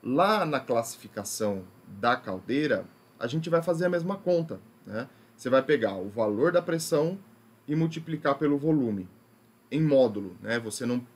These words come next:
não, você desconsidera a classe ou a unidade de medida, você só vai pegar o módulo. E lá ele fala em quilopascal, né? Então, fazer essas diferenciações aí. Então, você vai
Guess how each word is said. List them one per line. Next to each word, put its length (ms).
não, 260
você 480
desconsidera 960
a 140
classe 800
ou 360
a 200
unidade 480
de 80
medida, 440
você 140
só 140
vai 120
pegar 220
o 100
módulo. 400
E 40
lá 180
ele 100
fala 360
em 300
quilopascal, 640
né? 340
Então, 240
fazer 260
essas 280
diferenciações 800
aí. 80
Então, 240
você 240
vai 240